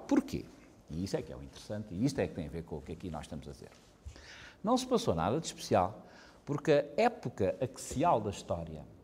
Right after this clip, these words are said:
é a passagem da fase cosmológica da humanidade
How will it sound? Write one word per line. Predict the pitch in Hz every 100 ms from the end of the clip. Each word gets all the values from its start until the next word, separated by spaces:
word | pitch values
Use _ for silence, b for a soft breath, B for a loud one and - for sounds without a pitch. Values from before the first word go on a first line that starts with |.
| -
é | - 156
a |
passagem | 160 165 - 107 101 104 107 B B -
da | 117
fase | - 147 127 - -
cosmológica | - 208 160 127 117 127 131 101 92 -
da | 87
humanidade | 110 104 90 85 85 82